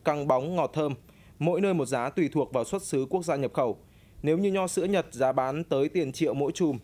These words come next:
nho sữa Hàn Quốc giá từ sáu trăm đến tám trăm ngàn đồng một kg, thì nho sữa xứ từ, có xuất xứ từ Vân Nam Trung Quốc giá chỉ khoảng một trăm hai mươi đến một trăm tám mươi ngàn đồng một kg. Thấp nhất là một số loại nho đỏ, nho xanh, nho kẹo.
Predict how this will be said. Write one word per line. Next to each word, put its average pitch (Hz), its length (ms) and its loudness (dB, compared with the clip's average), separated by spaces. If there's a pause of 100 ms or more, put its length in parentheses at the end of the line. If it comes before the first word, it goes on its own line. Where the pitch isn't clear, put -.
(120)
nho 143 140 -2
sữa 156 140 -4
Hàn 151 140 -2
Quốc 165 200 -2
giá 131 220 -2
từ 160 140 -4
sáu 123 180 -2
trăm 147 220 -4
đến 123 140 -4
tám 120 200 -2
trăm 151 160 -4
ngàn 123 140 -2
đồng 113 160 0
một 107 120 -4
kg, 135 240 0 (540)
thì 151 120 2
nho 165 200 0
sữa 170 200 0
xứ 160 480 2
từ, 139 320 2 (420)
có 139 160 4
xuất 233 180 2
xứ 151 360 2
từ 151 220 2
Vân 160 200 2
Nam 151 180 -2
Trung 160 200 -2
Quốc 220 220 0
giá 131 200 0
chỉ 151 140 -4
khoảng 120 220 -4
một 113 120 -2
trăm 147 160 -2
hai 147 120 -4
mươi 151 260 2 (260)
đến 139 180 0
một 175 120 0
trăm 160 160 -4
tám 135 180 0
mươi 160 100 -2
ngàn 135 140 -2
đồng 120 140 -2
một 113 120 -6
kg. 143 260 0 (640)
Thấp 233 180 -2
nhất 247 180 0
là 160 120 2
một 127 120 -2
số 131 180 0
loại 156 200 2
nho 151 180 -2
đỏ, 131 280 4
nho 135 160 -4
xanh, 147 340 -2
nho 135 200 -2
kẹo. 135 280 -2